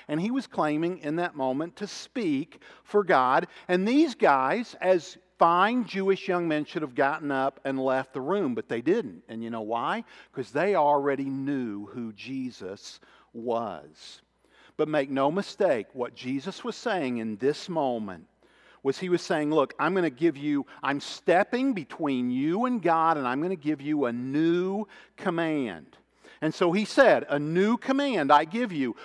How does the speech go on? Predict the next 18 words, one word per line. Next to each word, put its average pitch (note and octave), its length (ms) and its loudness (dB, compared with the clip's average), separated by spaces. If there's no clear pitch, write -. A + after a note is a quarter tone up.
love E3+ 300 8
one G#3 220 4
another," A3 340 4
to - 160 -8
which A3 240 -2
they A3+ 200 6
probably F#3+ 560 4
thought, E3+ 360 6
"Hey, G#3+ 160 -2
Jesus, F#3+ 420 -8
I'm E3 100 -6
not F3+ 200 -2
sure F#3+ 160 -4
if - 160 -6
you D3 80 -4
know D#3+ 260 2
this, G#3+ 260 0
but - 220 0